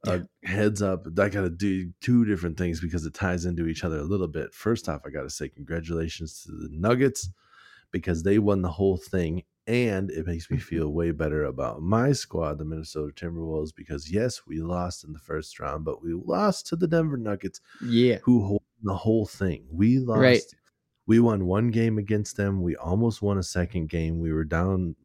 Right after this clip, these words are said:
Speaker 1: like, we lost by, like, three points. The Phoenix Suns won two games. The Los Angeles Lakers in the West Finals
Speaker 2: Mm-hmm.
Speaker 1: got shut out,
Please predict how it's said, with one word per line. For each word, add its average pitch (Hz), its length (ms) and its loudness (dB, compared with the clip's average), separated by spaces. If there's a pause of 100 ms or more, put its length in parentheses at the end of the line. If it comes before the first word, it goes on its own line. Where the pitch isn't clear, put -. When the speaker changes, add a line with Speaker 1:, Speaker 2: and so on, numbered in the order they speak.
(120)
Speaker 1:
like, 82 400 -2
we 80 100 -2
lost 87 280 -2
by, 78 140 -2
like, 76 200 -6
three 92 260 -4
points. 80 440 -6 (560)
The 101 120 0
Phoenix 147 480 -2
Suns 117 320 2
won 92 220 2
two 95 240 0
games. 60 540 -8 (800)
The 104 180 2
Los 117 380 0
Angeles 156 580 2
Lakers 92 720 2
in 95 420 2 (680)
the 87 800 2 (420)
West 101 640 0 (580)
Finals 107 760 0 (340)
Speaker 2:
Mm-hmm. 120 300 2 (420)
Speaker 1:
got 92 280 0
shut 113 380 2
out, 82 380 -2